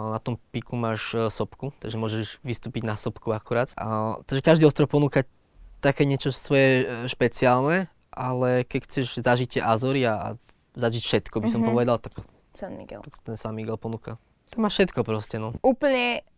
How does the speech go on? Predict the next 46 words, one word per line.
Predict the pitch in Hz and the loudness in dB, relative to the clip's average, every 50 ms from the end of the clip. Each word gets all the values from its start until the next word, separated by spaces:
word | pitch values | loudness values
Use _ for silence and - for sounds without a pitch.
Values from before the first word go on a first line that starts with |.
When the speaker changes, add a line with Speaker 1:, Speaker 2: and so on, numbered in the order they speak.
| _ _ | _ _
Speaker 2:
asi | - 208 240 - 277 | 2 2 2 4 2
je | 247 247 | 2 4
ťažké | 220 208 - - 240 | 2 0 0 0 -2
vybrať | 202 196 180 185 185 190 | -2 0 0 0 -2 -2
si, | - 240 | 0 2
ale | - 185 190 196 | 2 4 4 2
že | 180 - | 0 -4
úplne | - - 247 - 262 240 226 | -6 -6 -4 -2 -2 -2 0
najväčší | 208 185 185 185 208 - 233 208 | 0 -2 -2 -2 -4 -4 -2 0
zážitok, | 202 190 185 185 - 202 | 2 0 0 0 -4 -6
z | - - - | -6 -8 -6
čoho | - 202 190 190 | -6 -4 -4 -4
si | 196 - 190 | -6 -8 -6
mal | 180 180 180 - - - | -2 0 2 2 0 0
ty? | _ - 180 - - | _ -10 -10 -10 -8
Speaker 1:
Najväčší | 117 117 120 120 123 123 - - - - 139 | -6 -6 -4 -4 -4 -6 -6 -8 -8 -6 -6
zážitok | 131 127 135 127 127 127 123 127 127 - 135 | -2 0 2 4 4 2 2 0 -2 -4 -4
asi | - 131 123 - 135 | -2 -2 -2 -2 -2
s | 131 | 0
delfínom. | 127 123 110 110 - - 123 113 104 107 107 - _ | 2 2 2 2 0 -2 -6 -4 -4 -6 -8 -10 _
Vždy | - 135 131 143 | -4 -2 0 2
som | 143 - 190 | 2 2 2
chcel | 170 - 143 135 | 2 4 4 4
vidieť | 127 135 139 143 147 147 143 135 131 123 - - - - - | 4 2 2 4 6 6 6 6 4 2 0 -6 -14 -12 -4
delfíny | 127 117 110 110 117 - - 165 165 151 | 0 0 0 0 -2 -2 -2 0 0 2
a | 123 | 2
veľry-, | 117 117 117 120 123 - _ | 2 2 2 2 0 -4 _
veľryby | - 127 127 127 135 135 131 131 135 127 | -4 -2 0 0 0 0 -2 -2 -4 -6
v | 123 - - | -6 -8 -10
ich | - - - | -10 -10 -4
prírodzenom | - 143 143 143 135 143 139 131 123 | 0 2 4 4 4 2 0 0 2
prostredí. | - 117 120 - - - 117 107 95 - - | 2 0 0 0 -2 -4 -4 -4 -4 -8 -10
Speaker 2:
Mhm. | - 214 220 208 214 120 117 | -8 -6 -4 -4 -4 -2 0
Speaker 1:
Doteraz | 131 135 - 156 147 - | 2 4 6 6 6 6
som | 160 147 | 4 4
to | 143 | 4
videl | 139 139 139 143 139 | 4 4 4 4 4
iba | 131 139 135 | 2 2 0
v | - - | 0 -2
tom | 120 107 | -4 -2
oceá-, | - 123 - - 143 135 131 131 131 131 - | -2 -2 0 0 0 2 2 0 0 -2 -2
oceaníriu, | - 139 - - - 135 131 131 131 131 131 127 127 127 | -4 -6 -4 -2 -2 -2 -2 -2 -2 -2 -2 0 0 -2
v | 127 123 | -2 0
zoologickej | 127 127 127 135 135 131 123 - 139 | 0 2 2 2 2 0 -2 -2 -2
záhrade | 127 127 127 123 127 127 127 123 123 135 | 2 4 6 6 6 6 4 4 2 2
a | 127 | 0